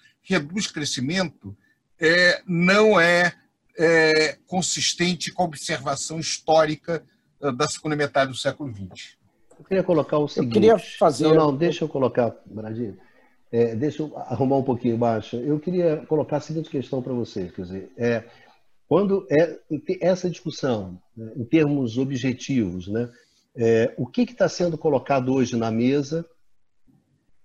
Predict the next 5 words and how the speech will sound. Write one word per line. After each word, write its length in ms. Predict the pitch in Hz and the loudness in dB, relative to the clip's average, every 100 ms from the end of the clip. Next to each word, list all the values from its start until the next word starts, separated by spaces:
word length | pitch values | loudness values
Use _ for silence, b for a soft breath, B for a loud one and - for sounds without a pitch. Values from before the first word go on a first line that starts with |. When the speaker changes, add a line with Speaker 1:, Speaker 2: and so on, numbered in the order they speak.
| _ _ | _ _
Speaker 2:
pelos 280 | 135 143 120 | 0 0 0
países, 800 | 127 113 139 139 127 143 135 - | -2 0 0 -2 -6 -10 -14 -8
pelos 280 | 139 135 123 | -2 -2 0
organismos 460 | 120 120 123 110 | 0 0 0 -4
multilaterais, 1080 | 117 113 104 98 98 113 127 131 127 - | -8 -6 -6 -6 -2 -2 0 -2 -6 -14